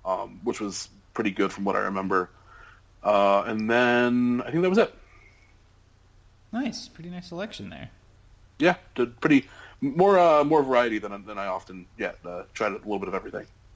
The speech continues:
Speaker 2: Very, very nice. Uh, for me, had a few things. Um, had, uh, Victory at Sea, which probably a lot of people see from Ballast Point.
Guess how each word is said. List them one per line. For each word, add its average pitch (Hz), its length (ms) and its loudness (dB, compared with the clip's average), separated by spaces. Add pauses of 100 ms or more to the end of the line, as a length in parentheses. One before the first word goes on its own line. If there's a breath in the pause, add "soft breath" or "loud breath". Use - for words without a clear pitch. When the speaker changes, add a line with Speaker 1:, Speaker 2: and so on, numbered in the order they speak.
(1400 soft breath)
Speaker 2:
Very, 104 220 -16
very 110 220 -14
nice. 143 480 -14
Uh, 120 440 -6
for 123 220 -8
me, 208 800 -4 (600 soft breath)
had 262 80 -8
a - 20 -4
few - 180 -6
things. 151 460 -6
Um, 131 840 0 (680 soft breath)
had, 135 760 0
uh, 120 160 2
Victory 180 340 2
at 147 80 0
Sea, 143 320 4
which 143 260 -4
probably 127 240 0
a 120 40 0
lot 117 140 2
of 110 60 -4
people 117 200 -6
see 117 160 -4
from 110 120 -6
Ballast 104 300 2
Point. 110 300 -2